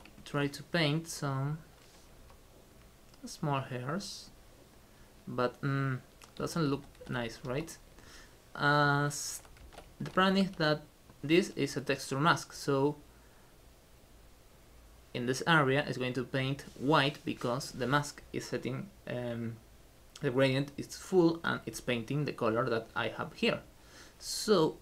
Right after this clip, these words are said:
also I'm going to set now the texture to be the same of the hair. So if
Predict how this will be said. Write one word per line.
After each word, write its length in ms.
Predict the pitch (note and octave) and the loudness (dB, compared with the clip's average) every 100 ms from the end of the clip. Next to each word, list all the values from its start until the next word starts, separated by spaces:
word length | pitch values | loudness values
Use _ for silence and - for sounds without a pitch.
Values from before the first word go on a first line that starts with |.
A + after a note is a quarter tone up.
| - | -2
also 420 | A3 G#3+ - F3+ F3+ | 2 4 4 0 2
I'm 160 | D#3+ | 2
going 280 | D#3+ E3 D3+ | 4 4 2
to 240 | C#3+ C3 - | -2 -4 -6
set 280 | - D#3 - | -2 -2 2
now 400 | D#3 F#3 C#3+ C#3 - | 2 2 2 -2 -8
the 100 | - | -10
texture 540 | - G#3 - - C3+ D3+ - - - | -6 -6 -6 -6 -6 -6 -12 -20 -10
to 100 | B2+ | -6
be 300 | C3+ C3+ E3+ - - - - - - | -2 -2 -4 -12 -20 -20 -20 -20 -8
the 80 | C#3 | -6
same 320 | - B2+ D3 - | -2 -2 -2 -6
of 240 | B2 C3 C3+ - - | -4 -4 -6 -10 -4
the 100 | C#3+ | -4
hair. 360 | - F#3+ A#2+ - - - - - - - - - - - | 0 0 0 -8 -20 -20 -20 -20 -20 -20 -20 -18 -18 -16
So 360 | - - A2 - - | -10 -4 -2 -4 -6
if 240 | - - | -6 -6